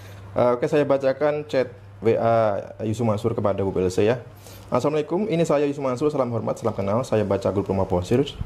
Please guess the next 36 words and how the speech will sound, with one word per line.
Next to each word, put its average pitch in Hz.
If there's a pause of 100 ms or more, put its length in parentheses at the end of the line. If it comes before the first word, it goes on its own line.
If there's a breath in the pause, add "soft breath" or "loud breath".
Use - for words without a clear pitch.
Poris. 123 (720 loud breath)
Seperasaan 143
saya, 139
saya 151
selama 135
ini 139
berkomunikasi 117
selalu 120
dengan 113
Pak -
Sandy. 98
Mangga 98
jika 92
berkenan 92
ke 104
rumah 95
saya, 98 (400 loud breath)
atau 110
saya 104
datang 117
ke 110
Bapak 95
Ibu 101
bagus 90
juga 92
kalau 101
saya 101
malah 101
bisa 90
ketemuan 95 (560 loud breath)
setelah 101
selama 98
ini 107
nggak -
pernah 87
ketemuan. 92